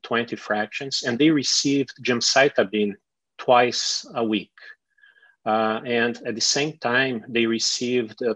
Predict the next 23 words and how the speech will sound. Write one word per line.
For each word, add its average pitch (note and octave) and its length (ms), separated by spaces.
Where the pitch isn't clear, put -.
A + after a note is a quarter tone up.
pembrolizumab, A#2 880
uh, G#2+ 300
for G#2+ 500
three C#3+ 200
doses, A2 720
uh, G#2 280
every A2 540
three A2+ 160
weeks. G2 400
And E3+ 160
after D3 280
that, C3+ 320
patients A#2+ 500
were, A2+ 340
uh, A2+ 240
assessed A2 600
for G2+ 520
response. G#2 580
And A2 140
there B2 120
you C3 100
have A2+ 300
the, A2 160